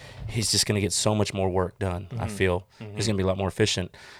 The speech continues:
Speaker 1: Um, what's also gonna help Donnie this year is, uh, as we all know, the N F R is not gonna be in Vegas,
Speaker 2: Mm-hmm.
Speaker 1: and it's gonna help Donnie. And let me tell you guys why it's gonna help Donnie. Because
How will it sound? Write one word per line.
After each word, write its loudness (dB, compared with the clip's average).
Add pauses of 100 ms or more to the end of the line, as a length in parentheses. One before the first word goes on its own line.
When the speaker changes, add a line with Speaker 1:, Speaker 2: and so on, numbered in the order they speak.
Speaker 1:
Um, 2
what's 4
also 8
gonna 2
help 0
Donnie -6 (120)
this 0
year 0 (580)
is, 2
uh, 4 (880)
as 2
we 6
all 8
know, 4 (180)
the 2
N 4
F 2
R 10
is 4
not 0
gonna 2
be 2
in -2 (160)
Vegas, 4
Speaker 2:
Mm-hmm. -6 (260)
Speaker 1:
and 6
it's -2
gonna 12
help 2
Donnie. 4 (800)
And 6
let 4
me 2
tell 4
you 6
guys 6
why 4
it's 0
gonna 2
help -2
Donnie. 0 (880)
Because 4